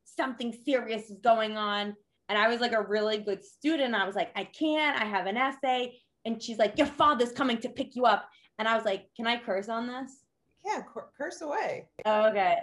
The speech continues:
Speaker 1: I don't know. My mom, and I was like, "Fuck off." It was just, like, this huge fight. I remember in, like, some English class over text, and my mom's like,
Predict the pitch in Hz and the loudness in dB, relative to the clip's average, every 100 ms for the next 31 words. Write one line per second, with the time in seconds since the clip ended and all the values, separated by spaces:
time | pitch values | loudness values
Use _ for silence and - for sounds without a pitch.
0 | - 208 208 196 208 233 226 226 269 285 | 0 0 2 2 2 2 2 4 4 4
1 | 262 240 - _ _ - 359 - 311 254 | 2 0 -12 _ _ -2 0 4 6 6
2 | 208 254 247 262 269 269 247 254 - - | 6 4 0 0 -2 -4 -4 -10 -10 -16
3 | 220 247 269 277 - _ _ - - - | -8 -6 -4 -6 -8 _ _ -20 -20 -12
4 | - 226 208 196 196 220 214 220 220 208 | 0 2 2 2 2 2 0 2 2 2
5 | 196 - 247 233 254 254 240 220 208 208 | -2 0 -2 0 -4 -2 0 -2 -4 -2
6 | 175 175 202 - 233 233 220 233 202 208 | 0 -2 -4 -2 0 0 -4 -2 -4 -4
7 | 220 226 226 214 208 | -6 -2 -2 -2 -4